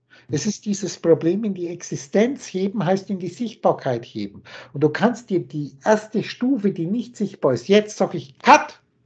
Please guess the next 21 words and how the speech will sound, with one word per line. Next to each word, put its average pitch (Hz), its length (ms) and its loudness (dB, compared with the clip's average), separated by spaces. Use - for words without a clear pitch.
Warum 190 220 2
sind 226 180 -4
jetzt 196 200 -4
die 175 80 -4
Pixelmännchen 226 720 -4
da? 214 440 4
Und 165 100 -8
jetzt 180 120 -4
haben 233 100 0
wir 226 60 -4
wieder 233 180 0
Möglichkeiten, 214 640 0
ja, 175 120 2
weil 196 140 4
da 202 100 0
im 190 140 -4
Hintergrund 220 440 -2
eine 214 220 -2
Datei 214 420 2
ist. 135 160 -4
Jetzt, 226 360 -2